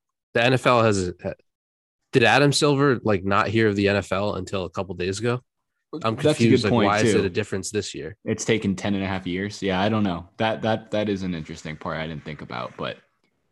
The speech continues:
Speaker 2: I can't, I didn't think it was that bad. Like, for them to not, I can't believe T N T is just like, "No, like, we, we don't need this revenue. We're okay with this."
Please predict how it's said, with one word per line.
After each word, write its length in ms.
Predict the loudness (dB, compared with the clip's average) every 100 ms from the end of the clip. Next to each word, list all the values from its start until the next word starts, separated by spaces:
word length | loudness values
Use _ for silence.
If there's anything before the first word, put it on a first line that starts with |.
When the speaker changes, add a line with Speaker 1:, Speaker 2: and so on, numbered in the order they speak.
| _
Speaker 2:
I 100 | -16
can't, 380 | -16 -8 -4 -2 -4
I 80 | -6
didn't 200 | -6 -6
think 180 | -6
it 20 | -6
was 160 | -8
that 260 | -4 -4 -4
bad. 340 | -6 -6 -8 -18 _ _ _ _ _
Like, 200 | -4 -4
for 100 | -2
them 180 | 0 0
to 100 | -2
not, 440 | -2 0 0 0 -6 _ _ -8
I 80 |
can't 140 | -4 0
believe 200 | 0 -2
T 160 | 0 0
N 60 |
T 140 | 0 -2
is 80 |
just 140 | -4 -8
like, 120 | -6
"No, 280 | -2 -2 -2
like, 180 | -6 -12 _ _ _ _ _ -4
we, 180 | -2 0
we 140 | -2
don't 260 | -2 -2 -2
need 240 | -4 -6
this 240 | -10 -14
revenue. 360 | -12 -10 -10 -12 -16 _ _ _ _ _
We're 160 | -6 -6
okay 180 | -4 -8
with 160 | -10 -14
this." 260 | -14 -16